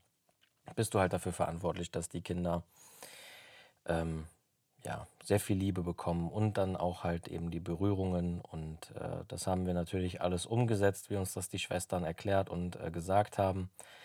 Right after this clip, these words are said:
Ich hatte ganz am Anfang, ja, noch so totale Berührungsangst irgendwie, weil ich Angst hatte,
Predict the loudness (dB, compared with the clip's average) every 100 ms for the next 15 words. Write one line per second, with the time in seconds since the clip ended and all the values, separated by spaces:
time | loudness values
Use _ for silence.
0 | -20 -20 -20 0 4 6 10 8 8 4
1 | 2 4 4 10 10 10 2 _ -20 -20
2 | -16 -12 -10 -10 -12 -12 -16 0 12 12
3 | 12 12 8 8 8 12 12 12 12 12
4 | 12 12 10 10 10 10 6 6 8 8
5 | 10 12 10 6 4 4 6 6 10 12
6 | 12